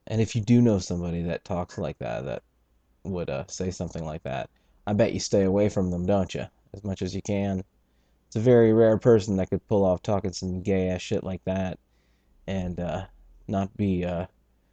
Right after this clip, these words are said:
uh, fucking just repellent, human repellent, right? Um, all right, this is a, uh,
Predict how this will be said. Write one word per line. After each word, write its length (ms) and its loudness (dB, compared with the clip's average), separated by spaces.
uh, 260 -4
fucking 460 -2
just 340 -8
repellent, 840 -4
human 300 0
repellent, 580 0
right? 360 6
Um, 500 4
all 80 6
right, 140 10
this 180 4
is 140 0
a, 320 8
uh, 320 4